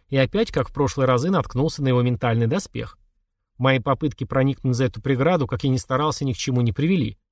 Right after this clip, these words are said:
Единственное, чего я добился, это ощущение понимания психоэмоционального состояния моего воспитателя.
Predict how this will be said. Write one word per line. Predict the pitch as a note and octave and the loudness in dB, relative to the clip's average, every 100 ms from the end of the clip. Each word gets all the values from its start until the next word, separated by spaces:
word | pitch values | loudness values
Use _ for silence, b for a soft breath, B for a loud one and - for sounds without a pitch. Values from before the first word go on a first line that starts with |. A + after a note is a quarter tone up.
| _ _ _ _ | _ _ _ _
Единственное, | C3 E3 A3 D#4 - C3 | -2 0 0 -2 -2 -4
чего | - C3+ | -2 0
я | B2 | 2
добился, | C3+ C3 A#2+ - | 0 0 -2 -2
это | D3 D#3 | -4 -4
ощущение | - - A#3 G#3+ | -4 -4 -2 -2
понимания | - D#3+ D#3 G3 G3+ - | -2 -2 0 2 0 -2
психоэмоционального | - C3 D#3 D3+ - D3 F3 F3 | -6 -6 -2 -2 -2 -2 0 0
состояния | D#3+ D3 - C#3+ E3 D#3+ C#3+ | -2 -4 -6 -2 0 0 0
моего | D#3 D#3 | 2 2
воспитателя. | D3 - G#3 C3+ A2 A2+ A2+ | 0 -4 -6 -4 -4 -4 -6